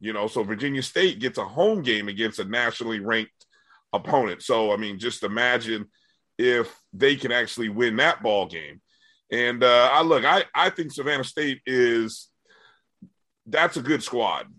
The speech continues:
And, uh, you know, they're, they're gonna be this, everyone's sexy choice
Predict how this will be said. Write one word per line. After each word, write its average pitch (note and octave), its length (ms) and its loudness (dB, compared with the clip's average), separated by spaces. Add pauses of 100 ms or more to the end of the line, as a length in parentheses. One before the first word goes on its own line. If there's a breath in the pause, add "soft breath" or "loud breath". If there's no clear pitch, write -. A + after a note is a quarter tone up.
(140)
And, A#2 600 -2 (240)
uh, - 240 -16
you B2+ 140 -8
know, A2 120 -2
they're, B2+ 260 4
they're C#3+ 200 4
gonna D#3 180 -2
be D#3 140 -2
this, B2 240 -10
everyone's C#3+ 440 -2
sexy - 360 -2
choice D3 560 -2